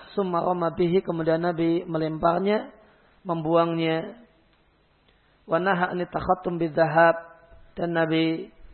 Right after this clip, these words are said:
melarang memakai, eh, cincin dari emas bagi laki-laki. "Summa," kemudian, berarti setelah itu. Eh, cincin dari emas itu awalul amr, adalah dulu.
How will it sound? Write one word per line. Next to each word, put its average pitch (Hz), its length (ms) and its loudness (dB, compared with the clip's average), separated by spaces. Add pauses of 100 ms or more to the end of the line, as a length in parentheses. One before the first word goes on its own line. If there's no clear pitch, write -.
(280)
melarang 180 800 4 (640)
memakai, 185 440 0 (360)
eh, 175 200 2 (120)
cincin 190 400 -2
dari 165 240 0
emas 160 400 -2
bagi 160 240 -4
laki-laki. 160 640 -2 (880)
"Summa," 240 400 6
kemudian, 156 800 -4
berarti 190 400 -4
setelah 151 400 -4
itu. 175 240 -8 (840)
Eh, 160 460 -4
cincin 175 260 -2
dari 165 220 0
emas 190 320 0
itu 175 160 -2
awalul 185 500 2
amr, 160 560 -2 (320)
adalah 160 320 -2
dulu. 160 400 -2